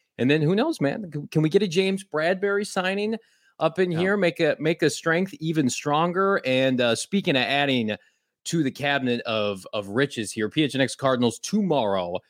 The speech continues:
Speaker 1: Mister Bo Brock, we are welcoming on for the first time, hopefully not the last time, N F L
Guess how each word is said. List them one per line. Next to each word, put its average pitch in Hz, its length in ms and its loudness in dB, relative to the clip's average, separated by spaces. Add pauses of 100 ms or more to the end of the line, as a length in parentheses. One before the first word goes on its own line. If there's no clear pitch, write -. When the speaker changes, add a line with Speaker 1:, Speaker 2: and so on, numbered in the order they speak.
(560)
Speaker 1:
Mister 139 220 0
Bo 127 200 2
Brock, 123 320 0
we 147 120 2
are 165 80 2
welcoming 139 460 2
on 117 180 2
for 120 120 -8
the 104 80 -6
first 170 340 -2
time, 101 340 0
hopefully 170 360 -2
not 165 180 0
the 160 80 0
last 127 320 2
time, 117 320 2
N 175 120 0
F - 180 -4
L 147 180 2